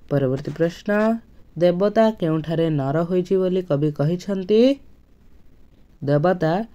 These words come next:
ପୃଥିବୀରେ ନର ହୋଇଛନ୍ତି ବୋଲି କବି କହିଛନ୍ତି। ଦେଖ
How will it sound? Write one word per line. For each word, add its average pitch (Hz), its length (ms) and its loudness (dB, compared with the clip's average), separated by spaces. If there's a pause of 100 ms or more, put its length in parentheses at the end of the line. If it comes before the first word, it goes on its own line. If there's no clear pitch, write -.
(300)
ପୃଥିବୀରେ 240 680 2
ନର 147 340 0
ହୋଇଛନ୍ତି 196 540 -2
ବୋଲି 180 300 2 (360)
କବି 131 280 0 (240)
କହିଛନ୍ତି। 127 640 -2 (2500)
ଦେଖ 165 120 -6